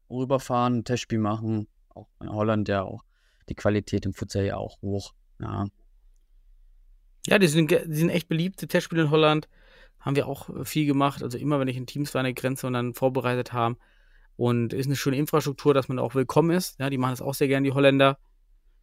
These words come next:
Speaker 1: Ja.
Speaker 2: Das ist immer ganz gut. Gütersloh auch, ich fand natürlich auch, äh, wo man auch sieht, dass sie ambitioniert sind, Vollausstattung. Ja, da gibt's Trainingsshirt, äh, Anzüge, die sind voll ausgestattet, Sponsor, finde ich stark.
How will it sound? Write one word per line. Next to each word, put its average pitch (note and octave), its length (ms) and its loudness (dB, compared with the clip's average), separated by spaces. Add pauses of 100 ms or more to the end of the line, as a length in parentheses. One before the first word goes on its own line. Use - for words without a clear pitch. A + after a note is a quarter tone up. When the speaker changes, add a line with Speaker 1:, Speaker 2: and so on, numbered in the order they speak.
(160)
Speaker 1:
Ja. A2+ 100 -2 (120)
Speaker 2:
Das B2+ 160 -2
ist C3+ 60 -8
immer B2+ 180 -2
ganz B2 220 -2
gut. D#3 320 0
Gütersloh F#3+ 420 2
auch, F3 100 6
ich D#3 80 -4
fand E3+ 140 4
natürlich E3+ 380 -2
auch, E3+ 200 -6
äh, F#3+ 180 -2 (280)
wo E3 580 -4
man G3 140 2
auch E3+ 120 -4
sieht, G#3+ 160 -2
dass F#3+ 100 2
sie F3 100 -2
ambitioniert F3+ 560 0
sind, G3+ 300 2 (260)
Vollausstattung. C3 720 4
Ja, F3 120 2
da D#3 60 4
gibt's C3 200 -4
Trainingsshirt, D#3 960 4
äh, C3 320 0
Anzüge, D#3+ 680 4
die C#3 100 0
sind D3 180 2
voll - 140 0
ausgestattet, D#3 600 4
Sponsor, D#3 560 2
finde D#3+ 200 -2
ich C#3 80 -4
stark. D3 380 2